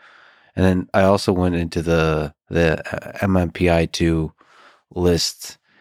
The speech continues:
Three six includes anxiety, tension, rigidity, fear of criticism, suppressed hostility, merging in passive or episodic aggression, suspiciousness, egocentricity,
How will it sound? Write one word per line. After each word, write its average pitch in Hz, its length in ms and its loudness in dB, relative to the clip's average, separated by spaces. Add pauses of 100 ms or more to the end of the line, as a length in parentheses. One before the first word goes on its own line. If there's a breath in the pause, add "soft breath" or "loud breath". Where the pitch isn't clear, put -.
(240 soft breath)
Three 101 220 0
six - 320 -2
includes 87 380 -2
anxiety, 92 540 0
tension, 92 640 -2 (500)
rigidity, 90 1000 0
fear 92 240 0
of 82 120 -6
criticism, 92 680 0 (840 soft breath)
suppressed - 480 -2
hostility, 90 560 0
merging 87 360 0
in 82 120 -2
passive 85 580 -4 (200)
or 90 220 -2
episodic 85 640 -2
aggression, 87 640 -2 (920 loud breath)
suspiciousness, - 1300 -4 (240)
egocentricity, 87 1080 -2